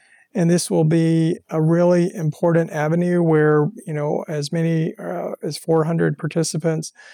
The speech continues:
will get to hear about some of the details behind what's going on in the front for hyperacusis.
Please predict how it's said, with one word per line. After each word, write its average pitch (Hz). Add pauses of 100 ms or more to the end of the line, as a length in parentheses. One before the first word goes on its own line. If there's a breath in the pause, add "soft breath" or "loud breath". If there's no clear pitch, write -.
(240 loud breath)
will 170
get 156
to 156
hear 180
about 165
some 165
of 160
the 156
details 160
behind 160
what's 165
going 160
on 160
in 185
the -
front -
for -
hyperacusis. 160